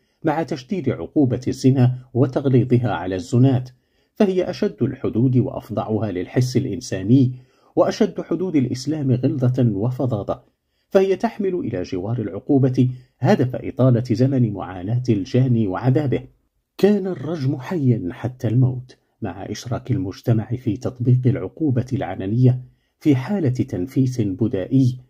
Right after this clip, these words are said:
من ذوي الخطايا، ليرموا على المحكوم خطاياهم مع كل حجر راجم.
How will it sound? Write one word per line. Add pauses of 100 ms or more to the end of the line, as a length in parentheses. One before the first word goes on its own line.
(140)
من
ذوي
الخطايا، (280)
ليرموا
على
المحكوم
خطاياهم (260)
مع
كل
حجر
راجم.